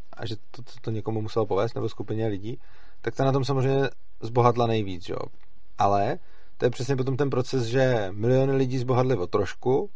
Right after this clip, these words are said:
a zbohatly ne finančně, ale tím, že najednou mají něco pohodlnějšího. No a pár lidí, kterým to dodali,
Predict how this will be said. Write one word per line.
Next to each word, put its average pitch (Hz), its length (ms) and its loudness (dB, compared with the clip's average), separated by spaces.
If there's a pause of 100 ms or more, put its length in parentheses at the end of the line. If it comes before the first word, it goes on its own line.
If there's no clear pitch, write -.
(360)
a 110 100 0
zbohatly 123 540 4 (260)
ne 110 200 0
finančně, 110 400 -2
ale 120 140 2
tím, 113 160 -2
že 107 100 -2
najednou 110 260 0
mají 110 160 -2
něco 110 180 -2
pohodlnějšího. 117 600 -2 (540)
No 135 80 0
a 143 60 2 (1000)
pár 120 200 4
lidí, 135 300 0
kterým 127 300 -2
to 131 80 2
dodali, 117 540 2